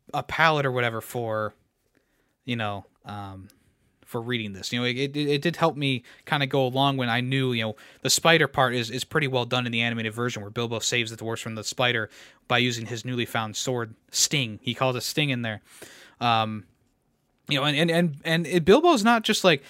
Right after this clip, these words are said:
you know, this is another moment where, like, the dwarves are on the edge, the precipice of dying. And Bilbo comes in there, and he, at this point, I believe he has, he has his ring at this point. So he's got an edge on the spiders, obviously.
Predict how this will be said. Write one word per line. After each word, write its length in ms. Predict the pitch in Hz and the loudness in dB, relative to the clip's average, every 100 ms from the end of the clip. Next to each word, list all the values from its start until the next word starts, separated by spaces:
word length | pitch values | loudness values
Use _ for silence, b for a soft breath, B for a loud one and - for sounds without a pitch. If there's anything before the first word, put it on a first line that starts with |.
| B 180 | B 4
you 40 | |
know, 60 | 185 | 6
this 120 | - | 6
is 60 | |
another 220 | 247 226 214 | 4 4 4
moment 300 | 185 208 170 | 4 4 4
where, 80 | |
like, 120 | 156 147 | 4 4
the 80 | |
dwarves 360 | 139 131 170 160 | 0 2 2 2
are 100 | 127 | 0
on 180 | 139 151 | 2 0
the 140 | 131 | 0
edge, 320 | 123 139 127 123 | 0 0 0 -6
the 180 | 123 120 | -6 -4
precipice 480 | - 170 175 139 - | -2 0 0 -2 -4
of 220 | 117 - | -8 -6
dying. 500 | 101 123 117 92 101 B B B | -4 -2 -4 -6 -16 B B B
And 180 | 151 151 | 0 4
Bilbo 280 | 170 233 240 | 4 4 4
comes 320 | 185 190 156 | 4 2 0
in 180 | 165 160 | -2 0
there, 300 | 110 107 - b b | 0 0 -6 b b
and 220 | 170 175 | 2 2
he, 200 | - 190 | 0 0
at 140 | 180 185 | 2 2
this 160 | 277 | -2
point, 280 | - 240 170 - | 2 0 0 -8
I 240 | - 151 160 | -4 0 0
believe 460 | 147 151 214 247 | 0 -2 0 0
he 80 | 226 | 0
has, 720 | - 170 175 175 170 - - _ _ _ _ _ | 2 4 6 4 2 0 -4 _ _ _ _ _
he 140 | 170 | 2
has 180 | 175 226 | 4 6
his 160 | 226 156 | 2 0
ring 300 | 156 214 175 | 2 2 2
at 80 | |
this 160 | 139 131 | -2 -6
point. 320 | - 113 107 | -6 -6 -4
So 180 | - 143 | -2 0
he's 220 | 165 156 | 0 2
got 160 | 196 208 | 4 2
an 140 | 185 | 2
edge 400 | 151 170 160 135 | 2 2 0 -4
on 260 | 139 139 139 | 0 0 -2
the 60 | |
spiders, 560 | 120 - 156 151 104 98 | -6 0 2 2 -2 -6
obviously. 520 | 107 101 95 101 - | -6 -6 -10 -12 -16